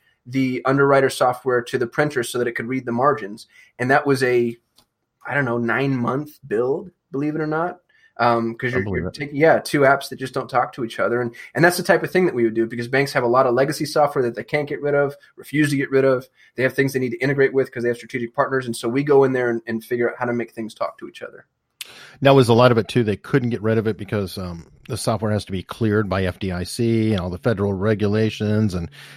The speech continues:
Speaker 2: you can't just say, "Oh, hey, I'm gonna go with, uh, this bolt on here." Whoa, whoa, whoa, whoa. You
Speaker 1: Well,
Speaker 2: gotta
Speaker 1: and
Speaker 2: get that
Speaker 1: the compli-,
Speaker 2: cleared.
Speaker 1: you're absolutely right. The compliance requirements are, none of them are black and white, like,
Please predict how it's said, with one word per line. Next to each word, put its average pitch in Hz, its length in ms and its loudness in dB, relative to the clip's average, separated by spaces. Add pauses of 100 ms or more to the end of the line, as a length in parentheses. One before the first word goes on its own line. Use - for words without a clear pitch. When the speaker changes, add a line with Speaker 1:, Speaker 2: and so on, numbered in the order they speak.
(100)
Speaker 2:
you 107 80 0
can't 131 180 4
just 113 140 0
say, 110 180 2 (180)
"Oh, 226 320 8
hey, 175 160 6
I'm 147 140 6
gonna 151 180 4
go 147 200 4
with, 139 200 4
uh, 127 200 4
this 117 180 -2
bolt 135 300 2
on 120 180 2
here." 113 400 0
Whoa, 110 180 -4
whoa, 147 160 2
whoa, 101 160 0
whoa. 87 420 -8
You 104 120 -12
Speaker 1:
Well, 139 100 2
Speaker 2:
gotta 147 160 2
Speaker 1:
and 175 80 -2
Speaker 2:
get 95 80 -4
that - 140 -10
Speaker 1:
the - 60 -10
compli-, 127 240 2
Speaker 2:
cleared. 135 300 2
Speaker 1:
you're 147 200 4
absolutely 147 460 2
right. 135 340 6
The 135 80 2
compliance 175 380 4
requirements 170 420 2
are, 135 60 -2
none 143 240 2
of 202 60 2
them 196 80 4
are 143 40 0
black 151 240 4
and 127 100 -4
white, 151 380 0
like, 139 240 0